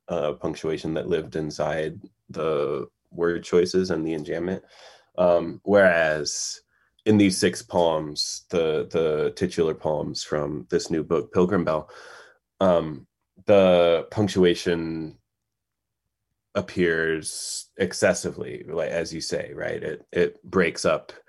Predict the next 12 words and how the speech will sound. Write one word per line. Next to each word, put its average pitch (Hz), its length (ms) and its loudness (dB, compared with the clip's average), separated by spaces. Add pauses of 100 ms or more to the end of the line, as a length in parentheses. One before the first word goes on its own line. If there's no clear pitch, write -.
(360)
sentences, 90 640 0
in 82 60 -4
the 80 80 -6
middle 95 280 4
of 90 120 2
sentences, 82 560 -2
it 76 100 -8
breaks 80 300 -4
up 76 180 -6
clauses, 87 680 2
even 80 220 -4
non-clauses. 80 1000 -4